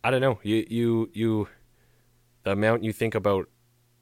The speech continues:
other people and what they're thinking about, there's a good chance they're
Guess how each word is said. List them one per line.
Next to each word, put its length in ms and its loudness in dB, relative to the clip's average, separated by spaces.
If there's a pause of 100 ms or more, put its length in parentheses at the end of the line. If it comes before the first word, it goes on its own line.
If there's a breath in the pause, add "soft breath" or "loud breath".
(160)
other 280 -4
people 400 -6
and 100 -6
what 200 -6
they're 160 -6
thinking 260 -8
about, 280 -8
there's 200 -6
a 40 -6
good 140 -4
chance 360 -6
they're 320 -4